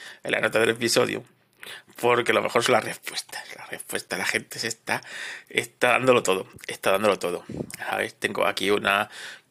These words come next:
que han puesto, han quitado la cara al Salman en la última foto que he subido y le ha puesto la ca-, la cara del Satya Nadella. Eh, <laughs> este, las respuestas son buenísimas. Es que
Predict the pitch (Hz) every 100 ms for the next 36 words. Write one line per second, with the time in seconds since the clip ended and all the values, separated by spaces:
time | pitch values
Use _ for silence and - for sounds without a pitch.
0 | _ - 104 - 110 - - 113 110 101
1 | 101 104 104 104 101 101 104 107 104 107
2 | 107 107 117 _ - _ _ _ - -
3 | - 139 120 123 - - 110 - 117 107
4 | 104 - 123 120 - 131 - - 117 -
5 | 110 135 - 104 113 113 110 110 110 104
6 | 107 123 117 117 - - - - - -
7 | - - - _ 117 117 110 110 110 -
8 | - - - - 175 - - - _ -
9 | - - - - _ - - - - -
10 | - - - - 101 95 113 - 113 -
11 | - - 110 107 110 - 120 - - -
12 | - - - 277 - 117 - - - 123
13 | 117